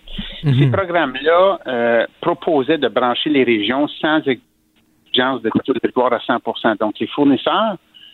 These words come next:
Speaker 2: branchaient ce qui était intéressant
Speaker 1: Mhm.
Speaker 2: pour eux, ce qui était rentable. Et, euh, bon, la situation était, il y en avait au-dessus de trois cent mille qui étaient pas branchés.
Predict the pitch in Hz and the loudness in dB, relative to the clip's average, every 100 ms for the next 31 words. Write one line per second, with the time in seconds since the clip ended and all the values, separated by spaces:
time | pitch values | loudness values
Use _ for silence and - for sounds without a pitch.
0 | - - 120 143 143 113 - 190 - - | -20 -8 -2 0 0 0 0 -2 -4 -2
1 | 123 - 139 117 123 110 95 - 349 - | -2 0 -2 0 0 0 -2 -2 -2 -4
2 | - - - - - - 147 131 123 104 | -10 -20 -20 -20 -20 -4 0 2 0 -4
3 | - 185 175 120 - 127 120 143 135 113 | 2 4 4 2 -2 -2 0 0 0 0
4 | - 139 143 107 104 - _ 147 127 123 | 0 0 0 -4 -14 -18 _ -4 0 2
5 | 120 120 120 131 - 135 120 113 - - | 4 2 0 -4 -4 -6 -6 -6 -6 0
6 | 165 127 - - 151 - 156 123 117 110 | 0 2 0 0 0 0 0 2 0 2
7 | 131 117 - - 143 151 - 113 135 143 | 0 -2 -8 -4 0 0 0 0 0 0
8 | 113 117 127 120 104 | -4 -2 -2 -2 -2